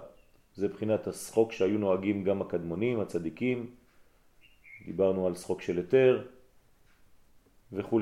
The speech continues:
וכו', שזה כל העניין של, אה, להוריד את עצמך לקטנות כדי לעלות בחזרה למדרגה אחרת חז-, חד-, חדשה.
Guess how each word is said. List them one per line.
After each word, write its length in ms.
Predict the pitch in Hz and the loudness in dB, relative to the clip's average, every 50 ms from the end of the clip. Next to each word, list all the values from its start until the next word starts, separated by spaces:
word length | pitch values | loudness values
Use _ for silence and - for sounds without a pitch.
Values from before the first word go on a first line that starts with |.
| 104 95 | 4 2
וכו', 280 | 92 90 - 95 104 113 120 120 | 2 -2 0 0 2 4 4 2
שזה 380 | 120 - 107 101 104 113 113 113 113 - | 2 0 -2 2 4 4 4 4 2 2
כל 180 | - 117 113 113 | 4 6 6 8
העניין 460 | 107 107 104 104 110 117 120 120 113 | 6 4 2 0 2 2 0 0 -2
של, 360 | - - 107 98 101 101 95 | 0 0 2 2 2 2 4
אה, 260 | 95 95 95 90 90 90 - - - - - _ _ _ _ _ _ _ _ _ _ _ _ _ _ - - - - - - - - - - - - - - - - - - - - - | 4 4 4 2 0 -4 -8 -14 -20 -20 -20 _ _ _ _ _ _ _ _ _ _ _ _ _ _ -20 -20 -20 -20 -20 -16 -14 -14 -14 -14 -16 -20 -20 -18 -20 -20 -20 -20 -18 -14 -6
להוריד 400 | - 98 98 101 98 104 120 120 | 0 2 4 4 6 6 6 6
את 120 | 113 110 113 | 6 6 4
עצמך 480 | 110 - - - 104 101 98 - 135 135 127 120 120 120 123 | 2 2 2 -2 -4 -4 0 4 4 6 6 6 6 4 2
לקטנות 680 | - 104 101 98 - 98 95 - 135 147 156 - - - - - - | 0 0 -2 0 0 -2 -2 0 0 0 0 0 -4 -12 -14 -12 -12
כדי 540 | - - - 98 98 101 117 117 120 117 - - - - - - - - - - - - - - - - - - - - - - - - - - - - - - - - | -12 -4 -4 -2 4 6 6 6 6 4 0 -4 -10 -18 -20 -20 -18 -18 -18 -18 -20 -20 -20 -14 -12 -12 -12 -12 -16 -20 -14 -12 -10 -10 -10 -12 -14 -14 -12 -12 -10 -2
לעלות 520 | 104 98 95 98 107 120 120 120 120 - - | 4 6 8 8 10 8 8 6 4 -2 -6
בחזרה 460 | 110 - - 104 92 95 104 104 113 | -4 0 0 0 2 4 6 8 8
למדרגה 540 | 113 110 101 101 90 98 98 98 107 107 104 - - | 8 6 4 2 2 2 4 6 8 8 8 4 0
אחרת 380 | 101 - 104 98 95 98 95 - | -2 -2 0 2 2 2 0 -2
חז-, 220 | - 92 82 80 80 - - | -4 -6 -6 -6 -8 -8 -8
חד-, 340 | 98 90 87 85 - - - | -6 -4 -4 -4 -6 -4 -4
חדשה. 320 | 95 92 85 - - - | -4 -2 -2 -4 -4 -8